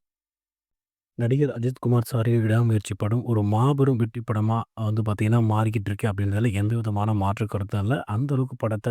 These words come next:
தரமா எடுத்து வச்சிருக்காங்க. இந்த படம் வந்து பாத்தீங்கன்னா முழுக்க முழுக்க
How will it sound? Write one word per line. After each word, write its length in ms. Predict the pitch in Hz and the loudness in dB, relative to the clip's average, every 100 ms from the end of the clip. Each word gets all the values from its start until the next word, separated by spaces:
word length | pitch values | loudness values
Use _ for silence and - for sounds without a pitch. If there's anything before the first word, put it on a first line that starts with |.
| 113 | -2
தரமா 300 | 104 107 107 | -2 0 0
எடுத்து 240 | 107 101 104 | -2 -2 -6
வச்சிருக்காங்க. 520 | 101 107 98 101 101 175 - - - | -4 -4 -2 0 0 -2 -4 -18 -20
இந்த 180 | - - 101 | -10 -8 -2
படம் 220 | 123 165 | 0 0
வந்து 180 | 165 147 | -2 -2
பாத்தீங்கன்னா 380 | 123 127 127 127 | -2 -2 -4 0
முழுக்க 420 | 120 156 - 147 | 2 0 2 2
முழுக்க 340 | 127 120 123 | 4 2 -2